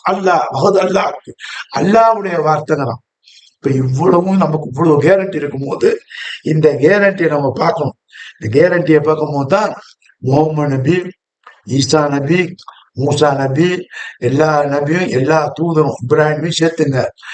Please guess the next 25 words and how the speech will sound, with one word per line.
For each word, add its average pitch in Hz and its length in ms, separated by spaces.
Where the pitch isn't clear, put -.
எல்லாரும் 160 1040
வந்து 151 320
ஒரு 147 260
உயிருக்கு 190 560
உத்தரவாதம் 147 540
கொடுத்திருக்காங்க. - 500
யார் 160 220
உயிருக்கு? 139 380
நம்ம 135 320
உயிருக்கு. 147 380
அப்போ - 300
முகமது 160 520
நபி 139 180
இந்த 143 240
காலகட்டத்துல 151 720
குர்ஆன், 175 400
the 143 60
final 175 380
testament, - 540
last 170 360
testament, 156 540
குர்ஆனுக்கு 160 460
பிறகு 151 240
வேதம் 165 360
இல்ல. 160 140